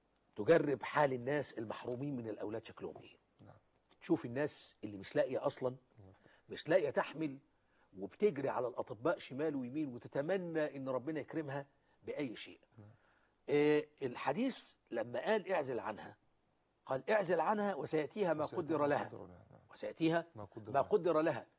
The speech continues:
Speaker 1: فلما عزل عنها وحملت بعد ذلك، جاء وقال: "يا رسول الله، إن ال-، ال-، الأمة حملت."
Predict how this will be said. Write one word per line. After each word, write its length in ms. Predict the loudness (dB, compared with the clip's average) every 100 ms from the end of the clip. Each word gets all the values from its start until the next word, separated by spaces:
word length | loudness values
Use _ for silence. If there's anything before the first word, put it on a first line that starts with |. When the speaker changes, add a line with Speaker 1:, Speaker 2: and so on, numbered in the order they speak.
| _ _ -4
Speaker 1:
فلما 360 | 2 4 4
عزل 380 | 2 2 2 4
عنها 420 | 4 2 0 -4 -8 _ _ _ _ _ _
وحملت 600 | -6 0 6 6 4 2
بعد 260 | 4 4 4
ذلك، 520 | 2 2 2 -4 -14 _ _ _
جاء 360 | -2 0 4 4
وقال: 280 | 4 4
"يا 80 | 4
رسول 240 | 4 0 2
الله، 200 | 4 4
إن 200 | 0 0
ال-، 220 | 0 0
ال-، 300 | -2 -4 -4
الأمة 360 | -4 -2 0
حملت." 440 | 0 -2 -2 -2